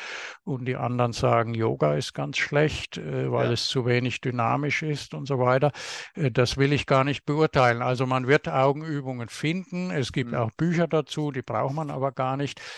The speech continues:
Speaker 1: Viel wichtiger ist auch hier, so wie bei auch anderen, äh, Muskulaturübungen, äh, ganz sensibel auf sich zu hören, in sich hineinzuhören.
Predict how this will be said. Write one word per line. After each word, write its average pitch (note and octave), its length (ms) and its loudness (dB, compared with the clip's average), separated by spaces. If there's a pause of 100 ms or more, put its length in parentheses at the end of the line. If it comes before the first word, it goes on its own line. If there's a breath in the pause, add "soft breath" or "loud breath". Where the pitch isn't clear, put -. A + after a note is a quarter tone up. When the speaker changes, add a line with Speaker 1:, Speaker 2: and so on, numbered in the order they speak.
(120)
Speaker 1:
Viel F3 320 0
wichtiger F3 480 0
ist D#3+ 240 -4
auch C3+ 200 -2
hier, F3 440 -2
so D#3+ 240 -4
wie C#3+ 80 -6
bei C3+ 260 -6
auch C3 160 -8
anderen, D3+ 540 -2
äh, E3 240 -4
Muskulaturübungen, D3+ 1900 0 (380 loud breath)
äh, B2 420 4
ganz D3 680 -2
sensibel D3+ 720 -2
auf C3+ 260 -2
sich - 300 -8
zu C3+ 220 -2
hören, A#2+ 560 4
in A#2 160 -10
sich B2+ 200 -6
hineinzuhören. A2+ 1000 0